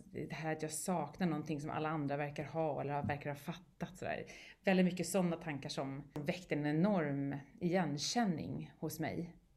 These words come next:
Och det här intensiva känslan, att det är först då man känner sig levande, liksom,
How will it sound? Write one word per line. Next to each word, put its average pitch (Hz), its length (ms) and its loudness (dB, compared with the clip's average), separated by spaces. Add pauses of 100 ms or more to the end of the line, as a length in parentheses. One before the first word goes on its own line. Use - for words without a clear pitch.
(720)
Och - 80 2
det 190 80 6
här 147 220 0 (320)
intensiva 156 1200 0
känslan, 151 640 -2
att 143 200 -4
det 160 240 2
är 151 180 0
först 165 240 -2
då 160 360 8
man 151 140 -2
känner 147 200 -4
sig 143 120 -4
levande, 156 800 4
liksom, 151 380 -2